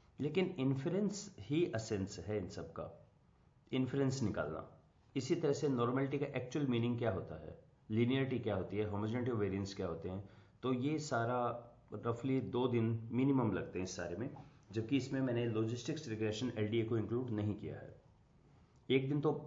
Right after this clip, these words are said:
अकेला hypothesis testing पे लगता है और एक दिन में correlation, regression बहुत ही rush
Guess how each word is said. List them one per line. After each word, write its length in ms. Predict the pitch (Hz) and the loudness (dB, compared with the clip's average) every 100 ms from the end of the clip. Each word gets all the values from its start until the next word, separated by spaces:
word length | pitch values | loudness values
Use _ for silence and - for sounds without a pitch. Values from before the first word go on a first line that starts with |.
| - | -6
अकेला 320 | 113 143 151 | 0 4 4
hypothesis 460 | 113 - - 143 - | 4 0 0 -2 -2
testing 280 | 117 120 110 | -2 -2 -2
पे 120 | 101 | -2
लगता 280 | 82 78 76 | -4 -8 -12
है 160 | 76 - - 104 | -12 -16 -12 -2
और 200 | 104 113 | -2 2
एक 200 | 131 120 | 0 2
दिन 120 | 123 | 2
में 180 | 117 120 | 2 2
correlation, 500 | 117 101 110 104 113 | 2 2 2 2 0
regression 540 | 95 98 95 107 101 101 98 | 0 0 0 0 -2 -4 -8
बहुत 280 | 104 110 113 | -6 -2 -2
ही 60 | |
rush 280 | 98 98 | 0 -4